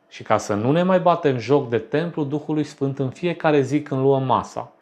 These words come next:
noi trebuie să începem să înlocuim pofta cu nevoia atunci când decidem cât mâncăm. Mâncăm pentru a trăi, nu trăim pentru a mânca, vorbește despre principiul nevoilor, principiu care ne aduce beneficiul sănătății,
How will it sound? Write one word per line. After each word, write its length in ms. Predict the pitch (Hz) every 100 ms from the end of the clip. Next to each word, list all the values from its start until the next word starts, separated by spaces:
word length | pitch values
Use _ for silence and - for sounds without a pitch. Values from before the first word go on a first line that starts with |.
| _ - -
noi 220 | - 120 110
trebuie 560 | - 147 156 147 147
să 160 | 147 131
începem 540 | 120 117 135 131 127
să 160 | - 117
înlocuim 680 | 113 113 110 120 113 107 101
pofta 420 | 135 135 135 - 131
cu 160 | -
nevoia 600 | 131 123 110 104 104 101 104 - _
atunci 460 | 110 107 143 151 -
când 180 | 143
decidem 600 | 135 127 - 135 131 123 - -
cât 300 | 139 135 127
mâncăm. 460 | 117 107 - 95 - _ _ _
Mâncăm 540 | 135 135 131 - 170 165
pentru 400 | 156 139 135 131
a 100 | 120
trăi, 560 | - 113 113 156 165 - -
nu 200 | 135 156
trăim 400 | 151 143 151 147
pentru 340 | 143 127 131
a 100 | 123
mânca, 680 | 117 113 107 139 139 139 - -
vorbește 580 | 127 123 113 156 156 147
despre 320 | 135 - 123
principiul 640 | - 117 113 131 127 117
nevoilor, 760 | 110 101 104 135 135 131 135 135 - _
principiu 600 | 127 120 - 180 175 160
care 300 | 156 143 131
ne 120 | 123
aduce 520 | 120 110 110 131 131
beneficiul 540 | 120 120 110 - - 113
sănătății, 800 | - 107 101 104 123 120 120